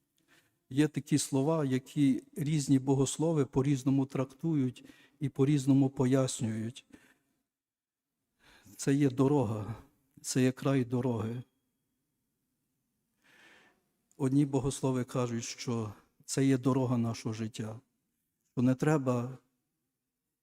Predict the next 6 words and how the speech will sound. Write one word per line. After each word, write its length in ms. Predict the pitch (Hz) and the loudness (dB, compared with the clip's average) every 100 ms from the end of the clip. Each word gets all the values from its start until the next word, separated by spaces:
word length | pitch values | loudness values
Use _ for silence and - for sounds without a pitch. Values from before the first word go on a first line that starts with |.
| _ _ _ _ _ _ _ _ _ _ _ _ | _ _ _ _ _ _ _ _ _ _ _ _
іти 280 | - 135 - | -6 -4 -2
вправо 480 | 123 117 127 127 123 | -2 -2 -2 -2 -2
або 280 | 131 120 120 | -6 -6 -6
вліво, 460 | 120 123 110 110 113 _ _ _ _ _ _ _ _ _ _ _ _ - | -4 -4 -4 -8 -14 _ _ _ _ _ _ _ _ _ _ _ _ -20
а 40 | |
треба 520 | - 131 131 127 120 | -8 -4 -2 -2 -6